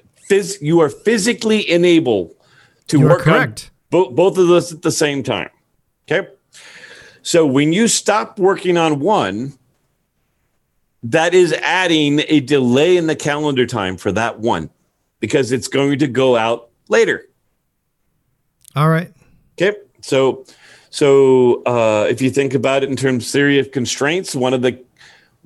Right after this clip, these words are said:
Speaker 1: uh, one of the key things in addition to bottlenecks they, they advertise is you, you analyze and you root cause. Uh, this is actually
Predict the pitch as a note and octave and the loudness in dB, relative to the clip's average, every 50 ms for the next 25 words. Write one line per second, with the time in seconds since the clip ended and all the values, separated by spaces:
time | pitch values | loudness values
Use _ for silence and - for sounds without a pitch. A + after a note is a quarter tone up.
0 | - - - _ - A2+ A2 A2 G#2+ G#2 G2+ G2 F#2+ F#2 E2 - - - A2 G#2+ | -20 -20 -14 _ -4 -2 0 0 0 0 0 0 0 -2 -2 -4 -6 -8 -6 -2
1 | A2 C3 C3+ C#3 C#3 A#2+ B2 B2 - - - C#3+ D#3 D3+ D3 D3 - E3+ E3+ F3 | -2 0 0 0 0 -2 -2 -4 -4 -2 -2 0 0 0 -2 -2 -2 -2 0 0
2 | E3 D#3 D3 D3 C#3 C#3 E3 D3 B2+ B2+ A2+ B2 E3 D#3+ - F#3 E3+ C#3 - D3+ | 0 0 0 -2 -2 -2 -2 0 0 0 0 0 -2 -2 0 -2 -4 -2 -2 -2
3 | A#2 A#2 B2+ F3 A#3 B3+ A#3 D#3+ A2+ G#2+ G#2 G#2 - - - - - - - _ | -2 0 0 0 0 0 0 0 0 -2 -2 -4 -8 -10 -10 -12 -16 -20 -20 _
4 | _ _ - A2 A2 A2+ A2 A2 G#2+ G#2+ A2 G2+ - A#2+ A2+ G2+ A#2+ D#3 F#3 A3 | _ _ -10 -4 -2 0 0 0 0 0 -2 -2 -2 -2 0 2 0 0 -2 -4
5 | G#3 - - A#2+ A2 A2+ A2+ A2+ B2 A#2+ A2+ A2 B2+ C3 B2 A#2+ B2 - - - | -6 -6 -4 -2 -2 -2 -2 -4 -6 -8 -6 -2 0 0 0 0 -4 -8 -16 -20
6 | - - - - - - - - C#3 C#3+ - - C#3 D3 D#3+ F3+ F#3 F#3 F3+ F3 | -20 -20 -20 -20 -20 -12 -4 0 0 0 0 -2 -4 -2 -2 -2 0 0 0 0
7 | F3 F#3 G#3 A3 G#3+ E3+ - - - D#3+ D3+ C#3+ C#3 C3+ C3 B2+ B2+ G#2+ G2 B2+ | 0 0 0 0 -2 -2 -6 -8 -6 -4 -2 0 0 0 2 2 2 2 2 2
8 | D#3 E3+ G#3 - - - - D3 D3 F3 F#3 G3 G3+ G#3 F#3+ F3+ - - - B2 | 2 2 0 -2 -8 -6 -2 0 0 0 0 0 -2 -4 -6 -8 -10 -6 -4 -2
9 | B2+ B2+ B2 C#3+ F3 - - F#3 D#3 - D#3+ D#3 D3+ - - - D3+ C#3+ C#3 C3+ | -2 0 0 0 -2 -2 -2 -4 -4 -2 -2 -2 -2 -4 -4 -4 -2 -2 -2 -6